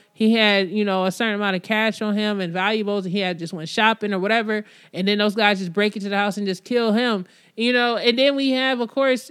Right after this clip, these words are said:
and I would say, I don't think, you know, you know, I, I, I don't think every, every situation is the same situation. I'm pretty sure every, every guy that, that got killed here, every hip hop artist that have been murdered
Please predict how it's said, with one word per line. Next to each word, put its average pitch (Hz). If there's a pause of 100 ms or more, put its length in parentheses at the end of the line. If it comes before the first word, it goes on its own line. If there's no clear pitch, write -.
and 226
I 233
would 240
say, 220 (1040)
I 226
don't 247
think, 220
you 202
know, 180 (580)
you 226
know, 220
I, 208
I, 254
I 269
don't 294
think 294
every, 247
every 226
situation 220
is 185
the 185
same 226
situation. 202
I'm 180
pretty 220
sure 214
every, 202
every 208
guy 196
that, 175
that 175
got 170
killed 233
here, 190
every 185
hip 226
hop 208
artist 180
that 175
have 170
been 160
murdered 190